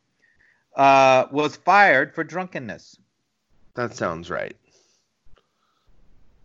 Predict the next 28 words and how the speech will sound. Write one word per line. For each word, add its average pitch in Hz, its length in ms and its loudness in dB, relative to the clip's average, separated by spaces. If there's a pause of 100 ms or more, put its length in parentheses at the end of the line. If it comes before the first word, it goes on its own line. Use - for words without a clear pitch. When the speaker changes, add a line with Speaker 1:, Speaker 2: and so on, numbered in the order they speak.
Speaker 1:
Was 127 160 -14
he 143 120 -6
often 143 340 -2
drunk 139 320 -8
at 127 80 -8
home? 143 380 -6 (1800)
Speaker 2:
I, - 140 -12 (200)
I, 139 140 -12 (180)
I 262 120 -2
don't, 359 300 -4
I 151 60 2
don't 294 220 0
remember 170 580 4
my 110 220 -2
grandfather 107 640 -2
that 98 220 -4
much. - 540 -10
So - 200 -2
again, 196 440 0
you 208 120 -10
should, 262 240 -6 (120)
you 196 120 -2
know, 143 200 4
you 151 140 -4
should 196 220 -6
talk 175 280 -4
to 120 80 -8
Thad. 113 580 0